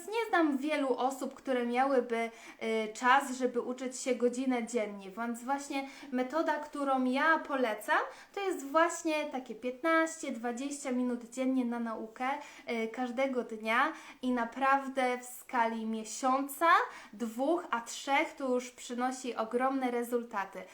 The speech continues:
I właśnie też dlatego wyzwanie, które organizuję i które rusza jutro,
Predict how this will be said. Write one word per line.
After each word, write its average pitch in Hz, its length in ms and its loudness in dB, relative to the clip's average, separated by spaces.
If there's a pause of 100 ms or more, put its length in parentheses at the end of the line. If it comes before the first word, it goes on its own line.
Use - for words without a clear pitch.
(300)
I 240 100 -2
właśnie 269 340 0
też 311 280 2
dlatego 269 520 0
wyzwanie, 247 760 0
które 254 400 -2
organizuję 262 800 0
i 262 140 -8
które 247 380 -2
rusza 277 340 -4
jutro, 240 460 0